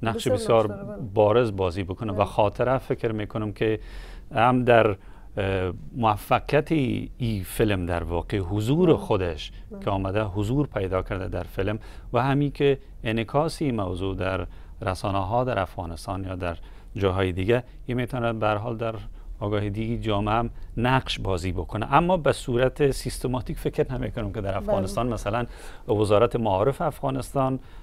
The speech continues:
Speaker 1: اه، کار کرده باشه برای آگاهی دیگی به دانش آموزا و یا، اه، خود دولت مثلاً پروگرام خاص داشته باشه، چون این کار متاسفانه فکر نمی‌کنم به صورت عمومی صورت گرفته باشه.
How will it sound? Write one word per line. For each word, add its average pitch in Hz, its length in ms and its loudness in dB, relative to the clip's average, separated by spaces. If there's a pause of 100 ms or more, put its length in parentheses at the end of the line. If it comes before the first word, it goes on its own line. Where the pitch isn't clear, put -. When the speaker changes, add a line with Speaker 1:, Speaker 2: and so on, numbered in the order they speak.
(160)
Speaker 1:
اه، 92 260 0 (360)
کار 127 260 8
کرده 113 320 2
باشه 113 260 0
برای 107 320 4 (260)
آگاهی 107 380 4
دیگی 107 240 0
به 107 240 2
دانش 104 420 0
آموزا 104 640 -2
و 101 100 0
یا، 107 300 4 (400)
اه، 92 220 0 (220)
خود 117 300 4
دولت 104 540 4
مثلاً 117 380 -2
پروگرام 104 500 0
خاص - 340 -2
داشته 104 360 -4
باشه، 104 300 -4 (240)
چون 123 160 -4
این 113 80 -4
کار 139 200 2
متاسفانه 107 580 -4
فکر 104 320 -6
نمی‌کنم 92 460 -4 (260)
به 101 60 0
صورت 107 320 -4
عمومی 104 380 -2
صورت 98 360 -6
گرفته - 320 -12
باشه. - 280 -14